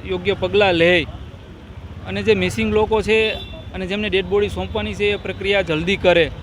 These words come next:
સાંજ સુધીમાં આ કામ પૂર્ણ કરે તો લોકો જે એમના જે સગાવાલાઓ હેરાન થાય છે, હેરાન થતા બંધ થાય અને એ જે એમને જે ઘરના લોકોને જે સાંત્વના આપી, ખોટું બોલીને એમને સમજાવવા, એ હવે યોગ્ય નથી. મારો ભાણો હતો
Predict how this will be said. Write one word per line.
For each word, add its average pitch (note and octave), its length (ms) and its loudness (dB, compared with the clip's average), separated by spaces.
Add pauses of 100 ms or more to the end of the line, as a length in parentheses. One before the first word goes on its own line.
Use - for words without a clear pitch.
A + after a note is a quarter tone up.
(140)
સાંજ G3 240 -4
સુધીમાં G3 420 -6
આ F#3 60 -4
કામ F#3+ 220 -8
પૂર્ણ F#3+ 300 -8
કરે F#3+ 300 -2 (380)
તો F#3+ 80 -2
લોકો E3 340 2
જે A3+ 220 4
એમના A3 220 -6
જે G#3+ 140 -2
સગાવાલાઓ G3+ 580 -4
હેરાન F#3 340 -2
થાય F3+ 180 -2
છે, F#3 220 -6
હેરાન F3 280 -4
થતા D#3+ 320 -8 (420)
બંધ F3 260 -8
થાય F#3+ 160 0
અને F3+ 200 -2
એ F#3 200 0
જે F#3+ 260 0 (420)
એમને G#3 240 -4
જે A3 160 4
ઘરના G3 480 -2
લોકોને G3+ 480 -2
જે G3 120 -4
સાંત્વના F#3+ 500 -6
આપી, G3 200 0
ખોટું F#3+ 340 -2
બોલીને G3 380 2
એમને G3 220 -6
સમજાવવા, F#3+ 640 2 (420)
એ G#3+ 60 2
હવે B3 160 4
યોગ્ય B3 360 4
નથી. G3 320 -6 (400)
મારો F3 260 2
ભાણો F#3 400 2
હતો G#3 200 2